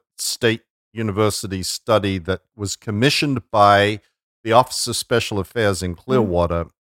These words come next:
Speaker 1: I did a blog post, which I will link to, where I went through and noted all the footnotes that they have in the study of
Speaker 2: Right.
Speaker 1: where the source of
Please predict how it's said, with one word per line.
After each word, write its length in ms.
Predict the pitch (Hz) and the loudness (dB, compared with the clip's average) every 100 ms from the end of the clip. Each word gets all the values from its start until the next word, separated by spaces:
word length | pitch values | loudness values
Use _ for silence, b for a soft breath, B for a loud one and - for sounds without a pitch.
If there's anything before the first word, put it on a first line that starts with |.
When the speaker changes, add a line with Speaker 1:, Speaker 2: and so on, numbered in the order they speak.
| - | 0
Speaker 1:
I 440 | 113 127 131 123 - | 4 6 4 0 -2
did 240 | 123 113 | -2 0
a 60 | 101 | 0
blog 400 | 85 104 101 - | 2 2 2 -4
post, 340 | 98 90 - | -4 -4 -6
which 220 | 95 - - | -10 -10 -2
I 200 | 104 101 | 2 2
will 260 | 95 101 | 0 -4
link 280 | 92 110 113 _ | -2 -4 -4 _
to, 340 | - 90 85 80 _ _ _ _ _ | -8 -6 -6 -12 _ _ _ _ _
where 440 | 120 127 127 127 | 4 6 6 4
I 140 | - 139 | 2 2
went 300 | 131 160 196 | 2 0 0
through 360 | - 160 151 147 | -6 -2 0 2
and 340 | 127 120 117 117 _ _ - | 0 0 0 -4 _ _ -10
noted 480 | 127 147 202 226 170 | 0 0 2 0 0
all 280 | 165 165 | 0 0
the 120 | 147 117 | 2 -2
footnotes 1000 | - 214 - - 107 95 104 - - - | -2 -4 -4 -2 -2 -2 -4 -10 -10 -6
that 280 | 117 117 - | -4 -4 -4
they 180 | 131 127 | -2 -2
have 500 | 104 139 160 175 143 | 2 6 6 4 -4
in 440 | 143 139 131 113 107 | -6 -4 -4 -8 -4
the 440 | 117 113 110 110 _ | 2 4 2 0 _
study 760 | - - - 185 165 101 98 104 - | -12 -10 0 2 4 0 -6 -10 -2
of 320 | 120 120 104 | 2 4 2
Speaker 2:
Right. 160 | 131 | 0
Speaker 1:
where 240 | 127 143 180 | 4 6 6
the 160 | 156 143 | 4 0
source 520 | - - 160 196 - | 0 0 2 2 -2
of 120 | 120 | -6